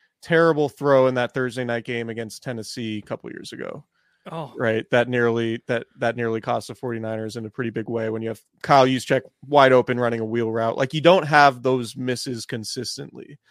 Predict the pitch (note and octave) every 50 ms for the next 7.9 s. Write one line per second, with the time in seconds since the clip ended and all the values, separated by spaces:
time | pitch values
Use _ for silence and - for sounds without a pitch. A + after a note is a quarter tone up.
0 | _ _ _ _ _ _ _ - C#3 C#3+ - - - E3 D#3 - - - F3 G3
1 | F3+ D#3 E3 C3 D#3+ G3 A3+ B3 - - - F#3 F3 - F3 E3+ E3 D#3 - -
2 | - D3+ C#3+ C3 C3 C3+ C3+ B2+ A#2 A#2 G#2 - C3+ B2+ A#2+ A2 B2+ B2 A#2+ -
3 | _ - C#3 C3 B2+ B2 A#2+ A2 A#2+ A#2 A2+ A#2 - A2+ A#2 A2+ A2+ A2 - -
4 | C2+ G#1+ - C3 - _ _ _ _ _ _ _ _ _ - D3+ C#3+ C#3 D3+ C3
5 | - - F3 F#3 G3+ G3 F3 D#3 C#3+ D3 - - D3+ C#3 B2+ B2+ C3 C#3+ D3 C3+
6 | - C#3 B2 A#2+ A#2+ - C3 A#2+ A2 B2+ B2 - - C#3 C3+ C3 B2+ B2+ B2 B2+
7 | B2 A#2+ A2+ A2 A2+ A#2+ A2+ A2 A2 A#2 A#2+ A#2 A#2 A2+ A2 A2+ G#2+